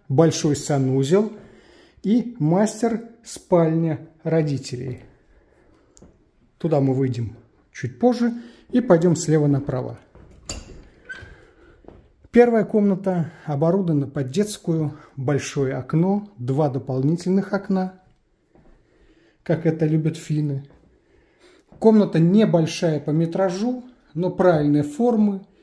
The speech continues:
и здесь достаточное количество места для жизни и для отдыха. Комната номер два.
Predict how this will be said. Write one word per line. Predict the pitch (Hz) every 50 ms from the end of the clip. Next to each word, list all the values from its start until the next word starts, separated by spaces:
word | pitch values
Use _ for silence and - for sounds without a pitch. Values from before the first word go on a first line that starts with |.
| _ _ _ _ -
и | 190 190
здесь | 175 165 156 185 240 262 - - - - _ _ -
достаточное | 147 160 151 - - - 175 180 - - - - 151 143 135
количество | 143 - 139 139 147 147 - - - - - 143 123 120 - - _ _ _ _ _ _ -
места | 147 147 156 180 170 175 - 143
для | 123 123 131 139 135
жизни | 117 123 135 120 - - 139 120 - - _ _
и | - 190
для | 160 143 135 127
отдыха. | 127 123 113 113 120 - - - 131 - - - - - - - - - _ _ _ _ - - - - - - - - - - - - - - - - - - - - - - - - - _ _ _ _ _ _ _ - - - - - - - _ _ _ _ _ _ _ _ - - - - - -
Комната | - - 180 170 170 170 165 165 160
номер | 156 156 151 151 147 147 147
два. | 135 139 139 151 156 185 202